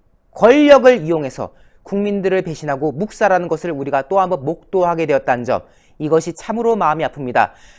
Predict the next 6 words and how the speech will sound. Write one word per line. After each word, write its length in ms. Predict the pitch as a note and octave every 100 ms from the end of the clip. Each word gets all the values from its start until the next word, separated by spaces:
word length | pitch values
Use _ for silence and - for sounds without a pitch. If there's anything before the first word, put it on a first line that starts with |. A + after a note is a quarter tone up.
| _
청와대 640 | - - E4 D#4+ D4 D4 D4
국민청원에서조차 1400 | - G#3 A#3+ A#3+ - C4+ B3 A3+ A3 F#3+ - B3 A#3+ - _ _ _
하루 320 | - D4 C4+
만에 240 | A3+ A3 A3
사십만을 720 | - C4+ C#4 - C#4 B3 A#3
돌파하고 640 | G3 - F#3 D3 B2 G#2+